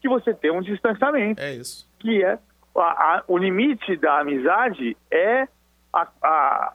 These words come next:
Speaker 1: o entendimento do trabalho do outro. Você nunca vai pedir pra uma fonte te dar um,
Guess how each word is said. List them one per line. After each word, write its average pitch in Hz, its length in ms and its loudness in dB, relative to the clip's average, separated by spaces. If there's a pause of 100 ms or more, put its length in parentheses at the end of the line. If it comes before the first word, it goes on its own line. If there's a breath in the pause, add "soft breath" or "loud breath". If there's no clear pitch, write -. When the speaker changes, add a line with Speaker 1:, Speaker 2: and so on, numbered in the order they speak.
Speaker 1:
o 185 120 2
entendimento 226 720 0
do 247 100 -4
trabalho 226 340 2
do 233 100 0
outro. 180 400 0 (220)
Você - 200 0
nunca 262 220 0
vai 233 140 0
pedir 170 280 -2
pra 160 100 2
uma 139 180 4
fonte 208 480 -2
te - 160 -14
dar 165 120 2
um, 175 120 0